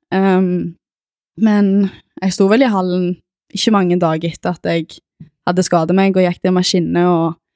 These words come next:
fikk operert fort. Jeg skulle ikke vente på det offentlige i hvert fall, jeg skulle operere fort i Oslo. <laughs> Og da var det egentlig bare sånn, i starten holdt jeg meg litt vekke, for jeg syntes det var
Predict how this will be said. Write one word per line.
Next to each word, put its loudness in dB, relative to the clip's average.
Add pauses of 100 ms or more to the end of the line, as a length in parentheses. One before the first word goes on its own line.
(680)
fikk 0
operert 0
fort. -4
Jeg -2
skulle -2
ikke -4
vente -2
på 0
det 2
offentlige -2
i 0
hvert -4
fall, -2
jeg -4
skulle -6
operere -4
fort -2
i 0
Oslo. 0 (580)
<laughs> -10
Og 4
da 4
var 0
det 4
egentlig 2
bare 0
sånn, 0
i -2
starten 0
holdt -2
jeg 0
meg 0
litt -6
vekke, -4
for 2
jeg 2
syntes 0
det 0
var 2